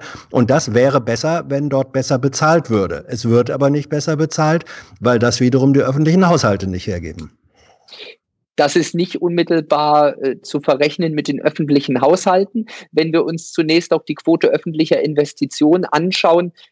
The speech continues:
Speaker 2: will ich auch sagen, ganz wichtig ist dabei, in vielen Statistiken, die dann immer so durchs Land geistern, schaut man dann nur auf tatsächliche Staatsausgaben. Wir müssen aber sehen, dass man da auch auf die kommunalen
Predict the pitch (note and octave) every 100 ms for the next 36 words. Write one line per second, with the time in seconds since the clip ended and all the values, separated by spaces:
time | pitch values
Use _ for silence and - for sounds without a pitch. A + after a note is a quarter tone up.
0 | - D#3+ D#3+ - D3+ D#3+ E3 D3+ D3 D3
1 | F#3+ - F#3 - D#3 D#3+ D3 C#3 D#3 D#3+
2 | _ _ - D#3+ D3+ F#3 E3+ - D3 -
3 | G#3 F#3+ D#3 D3 C#3+ C#3+ C#3+ D3+ D3+ D3
4 | D3 D3+ - D3+ D#3+ F3 D#3+ E3+ D#3+ D#3+
5 | D3+ D3 D3+ F3 D3+ D3+ - D3 - D#3+
6 | D#3+ D3 - D#3+ F#3+ - - C#3+ - -
7 | C3+ D3 F#3 - - - E3+ F3 F#3 E3+
8 | D3+ D3+ D3 D3+ E3+ E3 D#3 D3+ D3+ D3
9 | D3+ - D3+ - D3+ E3 D#3+ D#3 D3+ D3+
10 | E3+ E3